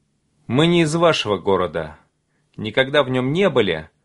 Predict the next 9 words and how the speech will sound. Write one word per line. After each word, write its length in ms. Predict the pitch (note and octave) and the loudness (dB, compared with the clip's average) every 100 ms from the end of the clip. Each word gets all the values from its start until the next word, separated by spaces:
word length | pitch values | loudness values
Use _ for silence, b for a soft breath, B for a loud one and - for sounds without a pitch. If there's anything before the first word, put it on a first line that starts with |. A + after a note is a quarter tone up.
| _ _ - | _ _ -4
мы 160 | G2 | 0
даже 260 | G#2+ G2 G2+ | 2 0 -2
не 120 | G#2+ | -4
знаем, 340 | G2+ D3+ C#3 | -2 -2 -2
как 200 | A#2 A2+ | -4 -4
он 140 | G#2+ G#2 | -4 -2
называется". 840 | G2+ F#2+ G2 F#2+ F2 - - - _ _ _ _ _ _ _ _ _ _ _ _ _ _ _ _ _ _ _ _ _ | -2 -2 2 2 0 -6 -16 -16 _ _ _ _ _ _ _ _ _ _ _ _ _ _ _ _ _ _ _ _ _
"Просто 540 | F2+ F#2+ D#3 - - | 0 2 2 -2 -8
город", 680 | F2+ F2 G2+ B2+ D3 - | -6 0 4 4 2 -4